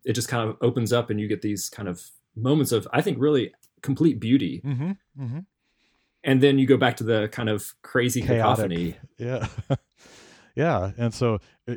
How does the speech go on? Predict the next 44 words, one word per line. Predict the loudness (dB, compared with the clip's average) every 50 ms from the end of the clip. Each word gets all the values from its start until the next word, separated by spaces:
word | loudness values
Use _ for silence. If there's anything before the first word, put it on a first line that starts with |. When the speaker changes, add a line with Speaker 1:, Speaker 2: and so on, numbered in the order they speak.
| -10
Speaker 2:
u-, | -12 -14 -12 -6
usually | -4 -2 -2 0 0 0 0 0 0 0
if | -2 -4
you're | -6 -4
thinking | -2 -2 -2 -2 -2 -4
about | -2 0 -2 -2 -2
an | -6 -8
older | -8 -6 -4 -2 -2 -2 -2 -2 -4 -6 -8
style | -8 -4 -2 0 0 0 0
of | 0 -2
music, | -4 -6 -4 -4 -4 -6 -6 _ _ _ _ _ _ _ -20 -20 -20 _ _ _
you, | -10 -8 -8 -8 -8
unity | -6 -4 -2 -2 0 -2 -2 -2 -2 -2
is | -2 -4
a | -6 -6
big | -6 -6 -6 -6 -6
deal. | -4 -4 -4 -4 -4 -6 -6 -8 -10
You | -12 -12 -8 -6
want | -4 -4 -4 -4 -4 -8 _ _ -18
the, | -18 -16 -14
the | -14 -12
composer | -12 -10 -6 -4 -4 -4 -4 -4 -8
takes, | -6 -6 -6 -4 -4
starts | -6 -6 -6 -6 -6 -8
with | -10 -10
motives | -8 -6 -4 -2 -2 0 -2 -2 -2 -4 -6
and | -8 -8
then | -8 -10 -10
puts | -8 -8 -8 -8
them | -8 -8 -8 -6
together | -8 -6 -6 -6 -4 -4 -2 -2 -2 -4
and | -6 -6
they | -8 -10 -10 -12 -12
come | -10 -10 -8 -8
together | -6 -4 -4 -4 -4 -4 -6
somehow. | -8 -10 -12 -12 -10 -8 -6 -6 -6 -8 -8 _ _ _ -20 -20 _ _
This | -4 -4 -4 -2
piece | -2 -4 -4 -2
is | -4 -4
almost | -4 -2 -4 -6 -6
the | -8 -10
antithesis | -10 -10 -12 -6 -4 -4 -2 -2 -4 -6 -6 -8 -10 -8 -10
of | -14 -12 -10
that. | -8 -8 -6 -6 -8